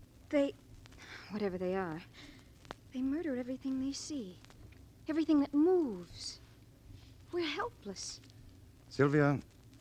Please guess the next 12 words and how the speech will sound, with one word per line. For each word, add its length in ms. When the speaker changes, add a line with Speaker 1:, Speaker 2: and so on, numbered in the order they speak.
Speaker 2:
every 300
creature 720
that 80
has 120
ever 220
lived 400
has 80
had 240
some 380
sort 340
of 220
weakness. 560